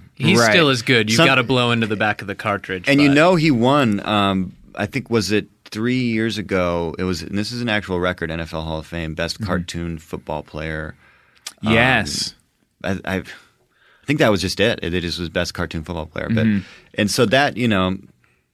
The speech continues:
Speaker 1: And for people,
Speaker 3: He's good at it.
Speaker 1: for
Speaker 3: He's good
Speaker 1: people
Speaker 3: at it.
Speaker 1: who live in sort of the, uh, middle of the country who maybe don't know exactly what we mean, on the coast where we have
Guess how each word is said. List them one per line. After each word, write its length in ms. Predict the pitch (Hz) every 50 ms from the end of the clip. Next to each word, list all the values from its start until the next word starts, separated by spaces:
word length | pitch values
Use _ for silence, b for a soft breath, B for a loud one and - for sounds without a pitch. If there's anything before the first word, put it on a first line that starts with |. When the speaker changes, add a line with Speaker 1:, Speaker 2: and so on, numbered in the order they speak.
| _ _ _ _ _ _ _ _ _ _ _ _ _ _ _ -
Speaker 1:
And 160 | 175 160 -
for 120 | - 233
people, 500 | - - 320 330 320 - 370 294 233 196
Speaker 3:
He's 80 | 165 131
good 140 | 135 147 147
at 160 | 117 90 78 73
it. 140 | - - -
Speaker 1:
for 100 | - 104
Speaker 3:
He's 100 | - 98
good 60 | 90
Speaker 1:
people 400 | 110 - - 104 92 - 82 78
Speaker 3:
at 0 | 73 - -
it. 120 | - - -
Speaker 1:
who 220 | 156 165 180 175
live 320 | 170 165 165 170 160 143
in 160 | 156 151 143 135
sort 320 | - - 151 143 135 135
of 140 | 123 117 113
the, 460 | 127 127 123 120 120 120 117 113 - -
uh, 380 | 131 123 120 117 117 120 120 120
middle 260 | 127 131 131 131 127
of 120 | 127 117 110
the 60 | 120
country 440 | - - 127 120 117 - 127 120 110
who 80 | 113 113
maybe 220 | 113 113 110 117
don't 220 | 110 113 113 104 113
know 180 | 117 113 110 110
exactly 460 | 107 104 113 113 110 - - 123 113
what 160 | 110 107 95
we 100 | 117 110
mean, 580 | 110 110 110 110 110 107 107 104 101 101 101 B B B B B B B B B B B B B B B B B B B _ _ _ _ _ _ _ _ - _ - -
on 220 | 196 190 196 202
the 80 | 214 208
coast 380 | - 202 202 190 185 - -
where 100 | 185 170
we 120 | 165 160 151
have 440 | 151 151 143 143 143 135 131 135